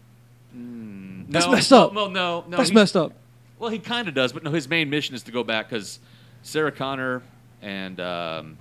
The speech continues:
Speaker 1: well, Kyle Reese and, of course, Schwarzenegger. Well, he didn't time jump
Speaker 2: So
Speaker 1: with
Speaker 2: Kyle
Speaker 1: them.
Speaker 2: Reese was in this one too somehow?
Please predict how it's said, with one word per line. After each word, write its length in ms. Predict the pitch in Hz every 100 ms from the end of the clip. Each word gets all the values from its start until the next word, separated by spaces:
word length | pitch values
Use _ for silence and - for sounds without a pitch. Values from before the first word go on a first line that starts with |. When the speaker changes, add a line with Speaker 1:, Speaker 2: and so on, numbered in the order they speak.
| - -
Speaker 1:
well, 80 |
Kyle 260 | - 110 104
Reese 240 | 98 95
and, 80 | 92
of 80 | -
course, 180 | 95 -
Schwarzenegger. 520 | 95 - 80 78 78
Well, 80 | 92
he 80 | 110
didn't 260 | 98 95
time 280 | - 98 95
jump 180 | 95 -
Speaker 2:
So 80 | 233
Speaker 1:
with 80 |
Speaker 2:
Kyle 140 | 240 220
Speaker 1:
them. 80 | 214
Speaker 2:
Reese 160 | 226
was 100 | 233
in 80 | 208
this 140 | 208 208
one 140 | 190
too 180 | - 208
somehow? 380 | 294 285 330